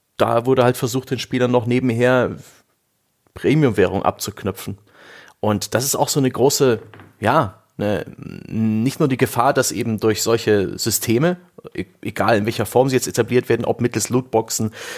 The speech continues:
oder mittels, ähm, Premium-Währung oder ob sie noch was anderes finden, dass die halt tatsächlich die Spielerprogression schlechter machen und vor allen Dingen auch den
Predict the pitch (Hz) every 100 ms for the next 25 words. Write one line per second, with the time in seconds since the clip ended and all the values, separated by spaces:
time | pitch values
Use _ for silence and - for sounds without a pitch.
0 | - - 107 101 110 107 - - 107 104
1 | 95 71 - - - - - 65 - 127
2 | 127 123 107 104 110 107 98 92 - 98
3 | 104 92 117 117 - 120 117 - - -
4 | 107 - 120 117 117 - 107 - 104 -
5 | 117 113 - 104 104 - 104 95 95 -
6 | 113 113 135 135 127 147 - 117 131 131
7 | 123 104 - 110 104 98